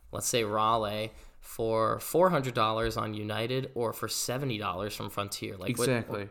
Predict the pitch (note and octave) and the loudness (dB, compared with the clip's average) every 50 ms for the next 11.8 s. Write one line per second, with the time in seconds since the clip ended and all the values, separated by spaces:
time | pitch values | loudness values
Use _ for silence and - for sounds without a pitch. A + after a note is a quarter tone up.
0 | - - - G#2+ A2+ A2 - - - D3 A#2+ G2 F#2+ G2+ G#2 - A#2 A2+ A2 A2 | -10 -6 -2 0 0 0 -2 -2 0 4 4 4 4 2 -2 -2 0 0 0 2
1 | G#2 A2 G#2 G2 F2+ F2+ F#2 - - - - - - - C3+ - - D3 - - | 2 2 2 2 -2 -6 -8 -10 -12 -20 -20 -18 -10 -8 -4 0 0 0 0 0
2 | D#3 C3+ B2 A2+ A#2 A2+ - G#2 G#2 A2 G#2+ G#2+ G2+ G2+ - - G#2 G2 G2+ G#2+ | -2 -2 -2 -2 -2 -2 -4 -4 -2 -2 0 0 -2 -4 -4 -4 -2 0 0 0
3 | A#2+ C3+ - G2 - - D3 D3+ - D#3 - - A#2+ A#2 A2+ G#2+ G2+ G2+ G2 - | 0 -2 -4 -6 -4 -4 -4 -2 -2 -4 -4 -2 0 0 0 0 0 -4 -6 -6
4 | - G2 G2 F#2+ - - - - G#2 A2 G2+ F#2+ F#2 G2 - - - C2+ - - | -4 -6 -6 -6 -8 -10 -10 -8 -4 -2 -2 -2 -4 -6 -8 -8 -8 -8 -8 -10
5 | - - - - - - - - - - - B2+ B2+ A#2+ A2 G#2 G2+ G2 - - | -18 -20 -20 -20 -20 -20 -20 -20 -20 -10 -2 2 2 4 4 2 0 -4 -6 -16
6 | - - _ _ _ _ _ - - - A2+ C3 D3+ D#3+ D#3+ C#3 B2 - - A#2 | -20 -20 _ _ _ _ _ -8 2 4 4 4 4 4 2 2 2 2 2 2
7 | A2 G#2 - - A2 G#2 - - G2+ G2+ - G#2+ G#2+ G#2 G#2 G2+ G#2 G#2 G#2 G#2 | 2 0 -2 -4 -2 -2 -2 -2 -4 -4 0 2 2 4 4 4 2 0 0 -2
8 | G#2+ A2 - A#2 A2 G#2+ G#2 G2+ G#2 G#2 - - A2 G#2+ G2+ - - G#2+ G#2+ G#2 | -4 -6 -6 -2 -2 0 0 -2 -4 -4 -2 0 2 2 2 0 -2 -4 -4 -4
9 | - - G#2 G#2 G#2 G#2 G2+ G#2+ G#2+ G#2+ - - A2+ G#2 - - G#2+ G#2 G2+ - | -2 -2 -2 -2 -2 -6 -2 -2 -2 -2 -2 -6 -8 -8 -6 -4 -4 -4 -4 -4
10 | - A#2 A2 G#2 - - G#2 G#2 - G#2+ A2+ - - - - - - - - - | -4 -4 -4 -4 -4 -6 -6 -6 -6 -8 -10 -10 -12 -20 -20 -20 -18 -18 -18 -18
11 | - - - - B2 A2+ G#2 G2+ - A#2 G2+ A2+ C3+ G2+ F#2+ | -20 -14 -4 0 0 0 0 0 0 -2 -2 -2 -4 -8 -8